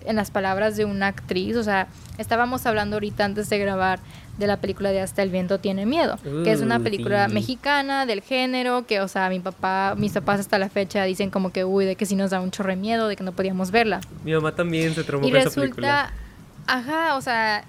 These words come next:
Speaker 1: es, es como también muy padre porque, pues, es como que, ok, de las pocas películas como que bien, bien que hay de terror aquí, pero también estábamos discutiendo mucho, por ejemplo, acerca de por qué si México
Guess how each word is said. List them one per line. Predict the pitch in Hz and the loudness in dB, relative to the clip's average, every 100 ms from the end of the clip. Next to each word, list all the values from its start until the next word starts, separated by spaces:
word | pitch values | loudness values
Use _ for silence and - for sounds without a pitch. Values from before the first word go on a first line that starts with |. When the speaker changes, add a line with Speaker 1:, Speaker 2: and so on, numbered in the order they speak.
| - | -4
Speaker 1:
es, | 254 - | -2 0
es | - 254 - | 0 0 -2
como | - 339 277 | -2 2 2
también | 233 226 233 | 2 0 0
muy | 233 254 | 0 -2
padre | 247 226 262 | 0 0 0
porque, | 262 214 202 | -2 -4 -2
pues, | 202 | -2
es | 196 | -2
como | 190 226 | 0 0
que, | 208 | 0
ok, | 190 | -2
de | 202 196 190 | 0 0 0
las | 190 | -2
pocas | 202 190 208 | -2 -2 -2
películas | 220 196 208 208 | -2 0 0 0
como | 208 196 190 | -2 -2 -2
que | 202 | -2
bien, | 208 208 202 | 0 0 2
bien | 196 202 190 | 2 2 0
que | 190 | 0
hay | 190 | 0
de | 202 | 0
terror | 196 202 185 190 | 0 -2 0 0
aquí, | 190 208 220 - - - - | 0 -2 -2 -4 -12 -16 -2
pero | 254 | 0
también | 285 302 311 | 2 0 -2
estábamos | 349 349 381 | 0 0 0
discutiendo | 359 - 269 247 240 | -2 -2 -2 0 0
mucho, | 247 254 262 254 | 0 0 0 -2
por | 254 214 | -4 -4
ejemplo, | 202 226 226 220 208 | 0 0 0 0 -2
acerca | 214 202 190 208 | 0 -4 -2 -2
de | 202 196 185 180 - - - | 0 0 0 -2 -8 -14 -4
por | 226 226 | 0 0
qué | 233 - 254 262 | -2 -4 0 0
si | 294 - 196 185 | -2 -4 -4 -4
México | 185 208 240 254 233 - 214 311 | -2 0 2 0 -6 -2 2 2